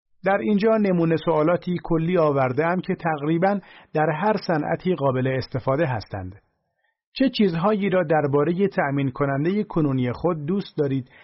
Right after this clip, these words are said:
و چه چیزهایی را دوست ندارید؟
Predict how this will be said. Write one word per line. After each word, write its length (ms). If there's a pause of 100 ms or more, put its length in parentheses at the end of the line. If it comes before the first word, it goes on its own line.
(180)
و 200
چه 240
چیزهایی 440
را 160
دوست 380
ندارید؟ 720